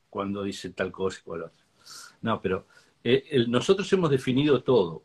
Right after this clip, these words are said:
El tema es que la gente piensa, "Pero, ¿qué tiene que ver la palabra con la enfermedad?". Tiene todo que ver.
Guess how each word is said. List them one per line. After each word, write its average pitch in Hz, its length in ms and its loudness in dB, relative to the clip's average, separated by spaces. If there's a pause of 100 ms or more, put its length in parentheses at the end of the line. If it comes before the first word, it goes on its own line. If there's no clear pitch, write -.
(140)
El 117 160 -6
tema 226 220 -4
es - 80 -10
que - 260 -2
la - 80 -2
gente 160 300 -4
piensa, 143 360 -4
"Pero, - 240 -4
¿qué 120 120 -12
tiene 143 260 -4
que 120 80 0
ver 131 160 2
la 120 140 2
palabra 113 360 -2
con 98 120 0
la 101 60 -4
enfermedad?". 101 280 -8
Tiene 139 220 -6
todo 131 280 -4
que 78 140 -16
ver. - 160 -20